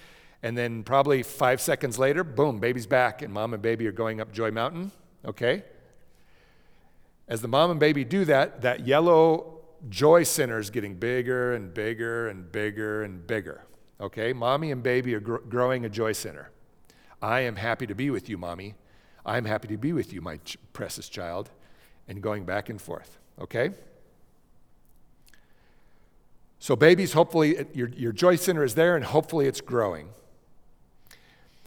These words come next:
However, when a baby experiences emotion, they're stuck there. When a baby has a dirty diaper, and the mom doesn't know it, and they feel bad, and they start feeling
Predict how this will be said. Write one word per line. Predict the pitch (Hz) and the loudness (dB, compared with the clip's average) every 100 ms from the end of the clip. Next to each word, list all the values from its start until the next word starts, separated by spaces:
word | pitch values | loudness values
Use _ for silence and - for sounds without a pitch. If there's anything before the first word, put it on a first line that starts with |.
| - _ | -20 _
However, | - 135 160 214 196 160 | -2 4 8 8 8 6
when | 156 143 | 4 2
a | |
baby | 120 160 214 | 2 2 2
experiences | 180 - - 180 160 147 | -2 -4 -2 -2 -2 -4
emotion, | 127 135 208 - 160 185 - - _ _ _ - _ _ _ _ _ | 0 4 4 2 -6 -8 -14 -20 _ _ _ -20 _ _ _ _ _
they're | 139 127 | -4 -4
stuck | - 180 - - | 0 0 0 -6
there. | 95 - - _ _ _ - _ _ _ _ _ _ - _ _ - - - - _ - - - - _ - | -12 -14 -20 _ _ _ -20 _ _ _ _ _ _ -20 _ _ -20 -20 -20 -20 _ -20 -20 -20 -20 _ -6
When | 127 | -2
a | |
baby | 120 151 165 170 156 | 6 8 8 6 4
has | 139 143 | 4 2
a | 131 | 0
dirty | 151 143 | 0 0
diaper, | 120 147 147 107 87 - - - - _ - - - _ - - | 4 4 2 -4 -6 -14 -20 -20 -20 _ -20 -20 -20 _ -20 -12
and | |
the | 113 | -2
mom | 120 139 | 0 2
doesn't | 135 127 139 | 2 -2 -2
know | 135 147 | 4 6
it, | 131 120 | 6 2
and | 113 | -6
they | |
feel | 101 - 170 151 | -8 0 2 4
bad, | 117 98 98 | 4 2 -2
and | - 110 | -6 -8
they | 104 | -8
start | - 123 | -6 -6
feeling | - 131 113 107 | -4 -2 -2 -4